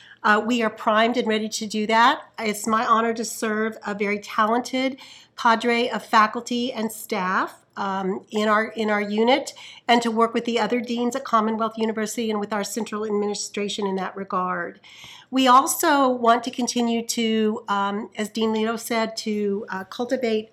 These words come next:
uh, more affiliated agreements, uh, more robust partnerships that are formal and informal, um, to raise, continue to raise funds for the,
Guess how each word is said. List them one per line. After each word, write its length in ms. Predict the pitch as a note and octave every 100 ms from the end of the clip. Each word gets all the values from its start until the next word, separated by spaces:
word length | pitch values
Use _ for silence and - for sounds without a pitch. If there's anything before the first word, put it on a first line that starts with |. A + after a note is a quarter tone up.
| -
uh, 180 | F#3+
more 200 | G3 G3+
affiliated 520 | G#3 A3+ G#3+ G#3 G3 G3
agreements, 680 | F3 A3 C4 D#4+ F4+ - - - - - -
uh, 340 | G3+ G3+ G3 G3
more 560 | G#3 G3+ G3 G3 G3 -
robust 440 | G#3+ G#3+ A3 -
partnerships 880 | - G#3 A3 A#3 - C#4+ E4 - -
that 180 | - F#3+
are 100 | G#3
formal 480 | G3+ A#3 G#3 G#3+ B3+
and 100 | A#3
informal, 680 | A3 A3+ A#3 A3+ A3+ B3 C#4+ - - - _ _ _
um, 300 | A3 G#3+ G#3
to 140 | G#3 B3+
raise, 360 | A3+ A3+ A#3
continue 400 | - A#3 A#3 A3+
to 100 | A3+
raise 360 | G#3+ G#3+ G3+ - _
funds 420 | G#3 G3+ A#3 F4 -
for 120 | C4+
the, 240 | B3 C4